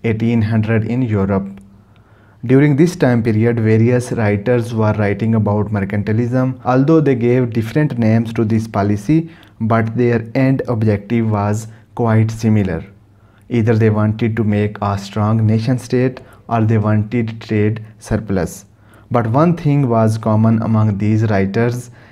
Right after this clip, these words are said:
and that was the desire to have a strong nation state. And they believed that the nation state can be made strong through accumulation of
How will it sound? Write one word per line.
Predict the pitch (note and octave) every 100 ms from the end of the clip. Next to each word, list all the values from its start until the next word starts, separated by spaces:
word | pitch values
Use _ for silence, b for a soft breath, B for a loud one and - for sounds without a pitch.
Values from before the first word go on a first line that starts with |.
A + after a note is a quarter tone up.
| B
and | - G#2+ G2
that | G#2+ A2 A2+
was | A2 G#2+ A2 A2+ B B
the | - A2+
desire | A2 G2 G2+ G2+ G#2 G#2
to | A#2
have | G#2+ G2 G2 G2+
a | C#3 E3+ B -
strong | - - A2 A2 A2
nation | G2+ G2+ G2 A2
state. | G#2 - B2+ F#2+ - b b b b b _
And | - A#2+
they | B2
believed | C#3 B2+ B2 D#3+ F3+ C3+
that | A2 G#2 G#2+ A2 B B -
the | A2+
nation | A2 A2+ C3 E3
state | D3+ B2+ A#2+ A2
can | A#2+ A2+
be |
made | A2 G#2 A2 A2+
strong | - - A#2 B2+ C3+ B B B -
through | C3 B2+ A#2+
accumulation | A2+ A#2 A2+ A#2+ B2+ C#3 C3 -
of | G#2+ A2 A2